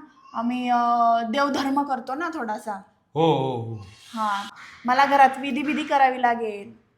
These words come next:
Speaker 1: त्याच्यामुळे.
Speaker 2: असं आहे का?
Speaker 1: हा, तीन दिवस जातील त्याला.
Speaker 2: अरे, देव मध्ये आला काय?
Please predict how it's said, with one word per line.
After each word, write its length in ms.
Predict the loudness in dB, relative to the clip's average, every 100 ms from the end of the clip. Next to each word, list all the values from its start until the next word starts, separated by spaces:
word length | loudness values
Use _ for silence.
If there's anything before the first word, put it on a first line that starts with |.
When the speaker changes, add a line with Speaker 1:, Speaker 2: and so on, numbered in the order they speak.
| _
Speaker 1:
त्याच्यामुळे. 520 | -10 -2 -2 -2 -8 -18 _ _ _ -20 -20 _ _ _ _ _ _ -2
Speaker 2:
असं 240 | -2 2
आहे 100 | 0
का? 240 | 4 4 2 -2 0
Speaker 1:
हा, 280 | 2 2 0
तीन 300 | -6 -8 -6
दिवस 260 | -2 -2
जातील 480 | 6 6 6 -4 -8
त्याला. 200 | -12 -12 -18 _ _ _ _ _ _ _ _ _ _ _ _
Speaker 2:
अरे, 560 | -6 -6 -8 -8 -12 -14
देव 320 | -8 0 2
मध्ये 280 | 2 2 4
आला 260 | 4 2
काय? 300 | -4 -6 -6